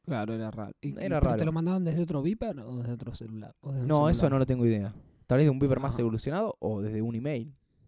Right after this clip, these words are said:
Speaker 1: Y ellos introdujeron el corazoncito ese que se hace con el símbolo de mayor
Speaker 2: No, no, no.
Speaker 1: y el
Speaker 2: Y,
Speaker 1: tres.
Speaker 2: no, no, no. Agregaron un dibujito,
Speaker 1: Ah.
Speaker 2: un dibujito a,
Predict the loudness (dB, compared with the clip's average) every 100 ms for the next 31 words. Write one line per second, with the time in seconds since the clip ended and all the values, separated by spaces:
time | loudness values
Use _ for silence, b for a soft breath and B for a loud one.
0 | _ 0 2 4 4 4 4 4 4 4
1 | 2 0 0 0 0 0 0 0 -2 -2
2 | -2 0 0 2 0 -2 _ -20 _ 0
3 | 4 4 2 2 0 -2 -4 -8 -14 _
4 | -20 -20 -14 -2 2 4 4 2 0 2
5 | 4 4 2 0 4 6 6 6 6 4
6 | 2 8 10 10 6 6 6 6 6 6
7 | 6 8 8 4 2 2 2 -4 -6 -10
8 | 0 2 2 0 2 4 4 2 -4 -8